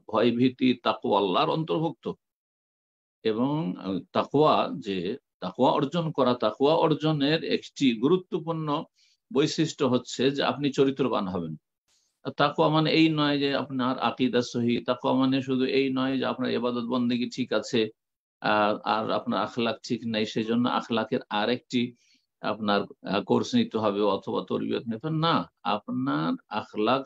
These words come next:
চরিত্র সুন্দর করাও তাকওয়ার, আহ, পূর্ণতা। কিন্তু আখলাক চরিত্রের বিষয়টি এত গুরুত্বপূর্ণ, মানুষের হকের বিষয়টি, হাক্কুল ইবাদের বিষয়টি এত গুরুত্বপূর্ণ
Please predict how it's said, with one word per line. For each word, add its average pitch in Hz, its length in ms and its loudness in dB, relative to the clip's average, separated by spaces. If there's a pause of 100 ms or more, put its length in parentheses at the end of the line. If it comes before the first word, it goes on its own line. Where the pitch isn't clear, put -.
চরিত্র 127 500 -2
সুন্দর 123 480 0
করাও 147 500 -2
তাকওয়ার, 104 720 -4 (600)
আহ, 98 400 -4
পূর্ণতা। 156 560 0 (1000)
কিন্তু 131 640 4
আখলাক 120 420 -2
চরিত্রের 156 360 2
বিষয়টি 131 640 2
এত 110 240 0
গুরুত্বপূর্ণ, 143 920 0
মানুষের 107 680 -2
হকের 107 360 0
বিষয়টি, 110 680 -2 (480)
হাক্কুল 127 380 2
ইবাদের 139 360 0
বিষয়টি 147 340 -4
এত 131 180 -2
গুরুত্বপূর্ণ 135 840 -2